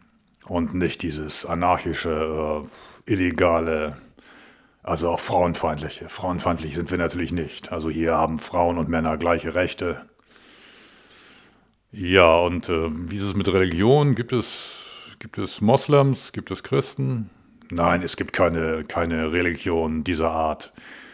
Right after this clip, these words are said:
Die sind alle mehr oder weniger dogmatisch. Und das, äh, und, und auch verblödend vom, vom Ansatz her.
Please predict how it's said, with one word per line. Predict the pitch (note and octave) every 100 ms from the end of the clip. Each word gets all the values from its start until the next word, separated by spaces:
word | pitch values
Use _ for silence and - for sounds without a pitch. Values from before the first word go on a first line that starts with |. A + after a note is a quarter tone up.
| - - _ -
Die |
sind | F2+ F2
alle | F2 E2
mehr | E2+ E2
oder | D#2+
weniger | D#2 D#2 D2 D2
dogmatisch. | D2+ D#2 D2 - - - - - _ _ _ - _ _ _ _
Und | F2+ D2+ -
das, | D2+ D2 -
äh, | D#2+ D2 C#2+ C2+ C2+ D2 - _ _ _ - - _ _ _ - -
und, | - D#2+ D2
und | D#2+ E2 D#2+
auch | E2+ -
verblödend | - F#2 E2 D#2+ D#2 D2 C#2+
vom, | - E2 D2+
vom | F#2
Ansatz | F2+ F2+ D#2 -
her. | D#2 C#2 -